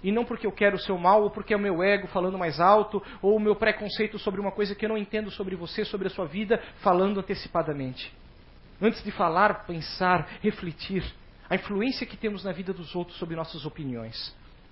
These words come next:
E que elas refletem no nosso futuro. Lembremos, é um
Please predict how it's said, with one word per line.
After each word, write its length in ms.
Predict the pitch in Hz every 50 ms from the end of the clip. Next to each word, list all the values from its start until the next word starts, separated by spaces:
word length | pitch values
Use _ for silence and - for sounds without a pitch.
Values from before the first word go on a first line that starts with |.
| - - - - - - - - - - - - - - - - - - - - - - - - - - - - - - - - - - - - - -
E 60 | 151
que 200 | - - - 156
elas 260 | 156 180 214 214 - -
refletem 580 | 202 202 - - - 185 214 240 233 - 214 190
no 140 | 190 185 170
nosso 280 | 160 165 160 - 185 -
futuro. 460 | - 156 151 - 147 135 120 110 104 - - - - - - - - - - - - -
Lembremos, 460 | 175 175 156 165 180 165 147 139 123
é 60 | 147
um 80 | 151